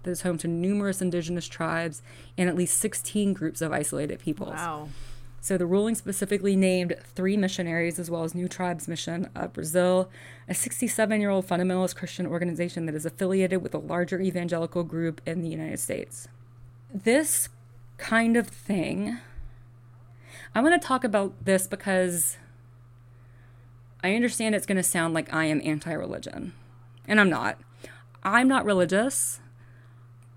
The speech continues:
Speaker 1: but I have a problem with this kind of thing, with these kinds of missions.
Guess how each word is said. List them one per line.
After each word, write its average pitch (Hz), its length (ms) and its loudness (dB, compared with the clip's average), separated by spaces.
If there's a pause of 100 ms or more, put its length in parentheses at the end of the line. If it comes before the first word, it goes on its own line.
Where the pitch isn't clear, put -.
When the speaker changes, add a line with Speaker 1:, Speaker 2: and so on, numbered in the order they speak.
(640)
Speaker 1:
but 214 120 8
I 190 60 8
have 190 180 4
a 180 40 2
problem 170 320 6
with 143 120 0
this 151 160 -2
kind - 200 -6
of - 80 -10
thing, - 460 -12
with 180 320 0
these 202 300 4
kinds 190 340 0
of 175 80 0
missions. - 580 -4